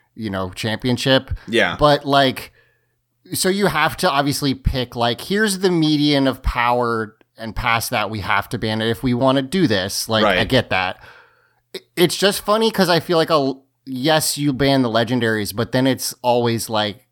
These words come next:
Speaker 1: random shit other than that. It's like, yeah, this guy for some reason is just too good. Like, why is the graveyard dog so good?
Speaker 2: Uh, well, so first of all, it's got Sand Rush, which doubles its speed in a sandstorm. And then it's got, uh,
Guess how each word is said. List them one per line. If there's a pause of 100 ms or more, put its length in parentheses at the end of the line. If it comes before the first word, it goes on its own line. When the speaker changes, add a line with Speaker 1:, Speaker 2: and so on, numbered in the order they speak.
(300)
Speaker 1:
random
shit
other
than
that.
It's
like,
yeah,
this
guy
for
some
reason
is
just
too
good.
Like,
why
is
the
graveyard
dog
so
good? (160)
Speaker 2:
Uh,
well,
so
first
of
all,
it's
got
Sand
Rush,
which
doubles
its
speed
in
a
sandstorm. (960)
And
then
it's
got,
uh,